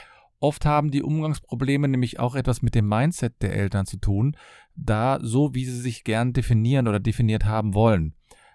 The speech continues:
Einige Eltern, ich will nicht sagen alle, aber es gibt ein paar Eltern, die, äh, mögen es vielleicht auch so in diesem Konflikt zu sein, um das Kind, um den Umgang. Es ist nicht, es sind nicht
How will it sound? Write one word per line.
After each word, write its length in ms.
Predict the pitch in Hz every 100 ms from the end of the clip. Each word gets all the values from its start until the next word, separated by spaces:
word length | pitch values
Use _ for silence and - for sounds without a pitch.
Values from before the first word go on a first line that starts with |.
| _
Einige 340 | - 165 175 107
Eltern, 680 | 107 117 135 139 151 165 - _ _ _ _ -
ich 220 | 131 -
will 80 | 101
nicht 140 | 92
sagen 220 | 90 85
alle, 300 | 95 107 170
aber 140 | 170 104
es 120 | -
gibt 180 | 156 -
ein 100 | 113
paar 340 | 107 123 -
Eltern, 380 | 117 147 160 151
die, 340 | 139 135 -
äh, 100 | -
mögen 520 | 143 147 139 220 320 262
es 120 | -
vielleicht 380 | 127 117 107 -
auch 120 | 101
so 140 | 120
in 60 | 120
diesem 200 | 104 107
Konflikt 540 | - 104 - 117 -
zu 120 | - 92
sein, 520 | 95 98 98 95 85 - _ _ -
um 320 | 120 117 113
das 280 | 98 - -
Kind, 480 | - 110 104 92
um 260 | - 113 110
den 200 | 101 95
Umgang. 640 | - 104 98 95 85 80 - _ _ _
Es 200 | 120 -
ist 180 | 202 -
nicht, 300 | 135 - -
es 120 | 107
sind 80 | 120
nicht 200 | 104